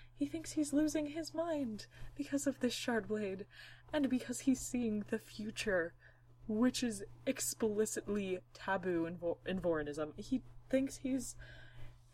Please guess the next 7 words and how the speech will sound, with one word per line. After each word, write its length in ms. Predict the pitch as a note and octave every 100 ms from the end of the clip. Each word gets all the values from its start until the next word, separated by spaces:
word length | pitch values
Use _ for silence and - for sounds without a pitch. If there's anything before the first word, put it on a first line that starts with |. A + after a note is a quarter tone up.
| -
you 100 | C#4+
know, 140 | A#3+ G3+
been 160 | A#3
cursed 480 | - - C#4 - - -
with 140 | A3+ -
this 180 | A3
blasphemous 880 | F#3 F#3 F#3 G3+ - - A3+ A3 -